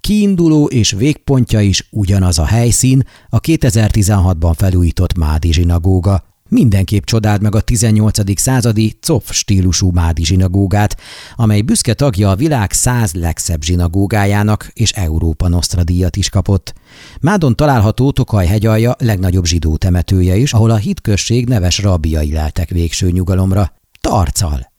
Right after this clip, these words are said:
Már a tizennyolcadik század közepétől éltek itt kereskedelemmel foglalkozó zsidók, akiket Lengyelországból a kiváló minőségű szőlő vonzott Tarcalra. Zsinagógájuk, mely hasonlít a káprázatos mádi zsinagógához,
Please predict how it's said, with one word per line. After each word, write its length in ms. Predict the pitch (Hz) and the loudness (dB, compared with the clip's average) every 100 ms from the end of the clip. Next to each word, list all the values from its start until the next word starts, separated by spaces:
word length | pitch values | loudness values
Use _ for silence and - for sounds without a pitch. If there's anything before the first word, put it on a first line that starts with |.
| - | -8
Már 140 | 190 | -2
a 60 | 196 | 0
tizennyolcadik 680 | 156 120 113 117 110 110 107 | 0 0 2 0 0 -2 0
század 360 | 117 107 117 | 0 0 0
közepétől 600 | - 92 95 98 95 98 | 0 -2 0 0 0 0
éltek 360 | 98 98 101 - | 0 -2 -2 -4
itt 140 | 98 | -4
kereskedelemmel 800 | - 92 - 98 95 95 95 95 | -2 -2 -4 -4 -2 -2 0 -2
foglalkozó 680 | - 95 101 95 101 98 98 | -2 0 0 0 -2 -2 -2
zsidók, 400 | 101 101 98 110 | 0 0 0 -2
akiket 360 | 104 - 87 | -4 -2 -2
Lengyelországból 1000 | 95 113 117 113 120 - 120 107 123 143 | 0 0 2 2 0 0 0 0 0 2
a 80 | - | 0
kiváló 480 | 127 90 80 82 90 | -2 -2 0 0 0
minőségű 600 | 95 98 92 98 92 98 | 0 0 0 0 0 -2
szőlő 480 | - 87 85 90 85 | 0 -2 0 -2 0
vonzott 420 | 92 90 101 - | -2 0 -2 -2
Tarcalra. 600 | 101 95 - 98 98 104 - - - - - - | -2 0 0 0 0 -2 -6 -20 -20 -20 -20 -6
Zsinagógájuk, 840 | - 226 180 143 131 117 120 170 | -2 0 2 0 2 2 0 0
mely 160 | 147 113 | 0 0
hasonlít 560 | 101 180 143 107 92 | 0 0 0 0 0
a 60 | 92 | -2
káprázatos 760 | - 113 110 98 92 82 85 107 | -2 -2 0 0 0 -2 -2 0
mádi 360 | 104 113 95 | 0 0 0
zsinagógához, 880 | 92 117 120 135 131 135 127 151 | 0 0 0 0 0 2 2 2